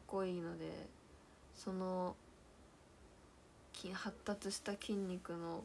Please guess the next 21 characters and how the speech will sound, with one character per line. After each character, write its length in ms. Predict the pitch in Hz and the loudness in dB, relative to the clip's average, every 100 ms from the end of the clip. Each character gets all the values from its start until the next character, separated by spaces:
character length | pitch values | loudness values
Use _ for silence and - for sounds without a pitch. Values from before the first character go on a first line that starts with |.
| - | -2
こ 180 | 180 | -2
の 280 | 170 165 - - | 2 0 -2 -2
周 340 | 202 175 175 180 | 2 6 6 6
り 180 | 185 220 - - - - - - - - | 2 -2 -6 -18 -18 -18 -18 -18 -6 4
と、 400 | 208 180 - - - | 8 8 6 -2 -4
多 140 | 208 | 0
分 340 | 180 170 170 - - | 2 0 0 -4 0
ア 140 | 196 | 4
イ 100 | 196 | 6
ド 120 | 202 185 | 6 4
ル 100 | 180 | 4
の 100 | 175 | 4
皆 260 | 175 180 | 2 2
さ 200 | 180 180 | 0 2
ん 80 | 180 | 2
の 100 | 175 - | 2 4
ウ 100 | 185 | 4
エ 80 | |
ス 100 | 190 - | 4 2
ト 180 | 180 175 | 2 6
同 120 | 220 | 6